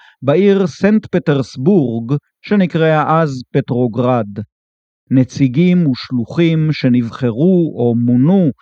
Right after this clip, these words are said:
על ידי הפועלים במפעלים והחיילים בצבא ובצי המלחמה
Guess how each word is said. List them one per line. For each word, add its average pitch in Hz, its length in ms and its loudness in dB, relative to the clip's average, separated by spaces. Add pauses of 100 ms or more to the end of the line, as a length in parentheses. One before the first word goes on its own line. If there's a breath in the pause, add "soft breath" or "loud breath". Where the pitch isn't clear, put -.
(220 soft breath)
על 135 120 2
ידי 143 260 4
הפועלים 160 680 2
במפעלים 135 880 0
והחיילים 127 680 0
בצבא 143 760 0
ובצי 143 500 0
המלחמה 139 840 0